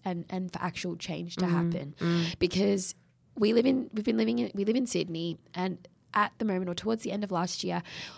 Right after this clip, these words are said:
Speaker 1: there were so many bushfires, and the city, the, the city alone was covered in smoke
Speaker 2: Mm.
Speaker 1: permanently, it felt like.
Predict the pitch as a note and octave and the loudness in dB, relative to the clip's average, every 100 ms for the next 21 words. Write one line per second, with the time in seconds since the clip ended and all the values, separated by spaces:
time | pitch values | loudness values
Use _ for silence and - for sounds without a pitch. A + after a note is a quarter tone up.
0 | - G#3+ G3+ G3+ G#3+ A#3 F#3+ F3+ - F#3+ | -6 0 2 2 2 0 0 -2 -2 -2
1 | D3+ F#3 F3+ - G3 F#3+ - - G#3 G#3+ | -2 -2 -4 -4 -4 -4 -6 -12 -4 4
2 | - A#3 A3+ A3+ - - _ _ _ _ | 4 4 4 2 0 -4 _ _ _ _
3 | _ _ _ _ _ - A#3+ C#4 A3 - | _ _ _ _ _ -4 -4 2 6 6
4 | C#4+ C#4+ A3 G3+ F#3 F#3 E3+ - F3 F3 | 6 4 6 6 6 4 0 -2 -2 -2
5 | E3+ - _ - F#3+ F3+ F#3 D#3 - G#3+ | -6 -10 _ -2 0 2 0 -4 -2 2
6 | G#3 F#3+ F3+ F3 E3+ - - - E3+ - | 2 2 2 2 0 -4 -8 -8 -8 -4
7 | E3 C3+ C3 - | -4 -4 -8 -8